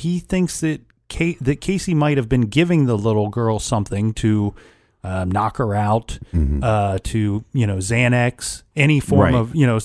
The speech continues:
Speaker 1: different forms of drugs to kind of put her under from time to time.
Speaker 2: Yeah, basically, when they were talking to the D J, her boyfriend's roommates,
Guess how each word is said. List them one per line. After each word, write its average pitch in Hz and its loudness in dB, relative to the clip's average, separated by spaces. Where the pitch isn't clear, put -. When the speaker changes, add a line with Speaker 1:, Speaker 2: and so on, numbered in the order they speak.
Speaker 1:
different 175 0
forms 156 2
of 98 -2
drugs 127 2
to 117 -2
kind 117 0
of 104 -4
put 147 8
her 123 0
under 117 0
from 104 -2
time 98 -2
to 87 -6
time. - -10
Speaker 2:
Yeah, 107 6
basically, 92 4
when 87 2
they 85 2
were 76 -2
talking 90 0
to 80 2
the 87 0
D 104 4
J, 80 0
her 85 -2
boyfriend's 80 0
roommates, 87 0